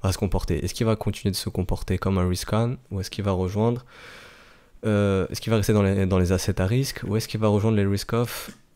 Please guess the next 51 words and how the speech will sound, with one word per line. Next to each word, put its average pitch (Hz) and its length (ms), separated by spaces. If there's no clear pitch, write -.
comme 110 180
le 98 100
gold ? 82 360
Donc 95 180
on 87 40
va 85 60
aller 87 140
voir, 110 280
on 95 40
va 90 80
faire 104 160
une 113 80
petite - 180
étude, 104 400
é-, 104 160
étude, 92 340
excusez-moi, 87 520
de 85 60
la 80 80
courbe 98 260
des 85 120
taux. 82 240
Donc 120 140
faut 131 140
savoir 127 340
que - 120
sur 113 180
la 110 80
courbe 104 260
des 110 140
taux, 120 180
on 98 80
aime 90 160
bien 123 140
voir 123 240
des 101 120
taux 120 240
à 98 120
long 104 160
terme 113 320
supérieurs 110 520
à 98 60
des 92 100
taux 113 200
à 98 60
court - 200
terme 110 240
pour 95 140
nous 92 80
dire - 180
que, - 160